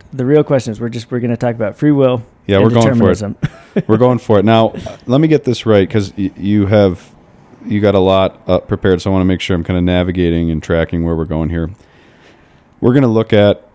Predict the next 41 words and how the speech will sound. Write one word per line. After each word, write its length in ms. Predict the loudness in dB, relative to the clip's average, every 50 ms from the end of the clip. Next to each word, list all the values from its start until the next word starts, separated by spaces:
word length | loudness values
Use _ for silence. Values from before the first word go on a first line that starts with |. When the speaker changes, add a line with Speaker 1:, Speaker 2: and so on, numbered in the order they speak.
| _ _ -2
Speaker 2:
uh, 340 | 0 2 2 4 2 2 0 -2
Nolan's 720 | 0 2 2 4 4 4 4 4 2 0 -2 -4 -6 -10 _ _ _ _ _ _ _ _ _ _ _ -20 _
philosophy 840 | _ -4 -2 0 2 2 0 -2 -4 -6 -8 -4 -4 -2 -2 -2 -6 -10 _ _ _ _ _ _ _ _ _ -12 -6 -4
behind 440 | -4 -2 0 0 2 2 2 0
the 80 | 0 -4
story. 500 | -6 -4 -2 2 2 4 4 2 0 -2 -6 _ _ _ _ _
I 60 | -6 -4
mean, 80 | -2
he's 160 | -2 -2 -4
brilliant 460 | -2 0 2 2 4 4 2 2 2 0
as 180 | 0 0 0
a, 220 | 0 0 0 -2 -2
just 200 | -6 -8 -6 -6
as 120 | -6 -4
a 60 | -2
writer, 260 | 0 0 0 0 0 -2
and 80 | -4
just 160 | -4 -8 -8 -6
the 60 | -4
way 160 | -2 -2 0
that 100 | -2 -2
he 100 | -6 -8
plays 400 | -12 _ -4 -2 -2 -2 -2 -2
with, 220 | -4 -6 -6 -6 -8 -8
you 120 | -6 -4
were 60 | -2 -2
talking 220 | -2 -2 -4 -2
about 220 | -4 -4 -4 -6 -8 _ _ -6
the 80 | -4 -2
way 120 | 0 0
he 80 | 0 -2
plays 300 | -2 -2 -2 -2 -2 -4
with, 140 | -8 -8
like, 220 | -6 -4 -4 -6 -6 _ _ _ _ _ _ _ _ _ _ _ _ -6
uh, 280 | -4 -4 -2 -2 -4 -6
themes, 500 | -4 -2 0 0 0 -2 -4 -10 -12 -10
like, 220 | -6 -6 -6 -6 -8 _ _ _ _ _ -14
you 140 | -10 -8 -6
know, 100 | -6 -6
cinematography, 880 | -6 -6 -6 -6 -6 -6 -8 -8 -6 -4 -4 -4 -4 -6 -6 -8 -8 -8 _
just 240 | -10 -10 -10 -10 -14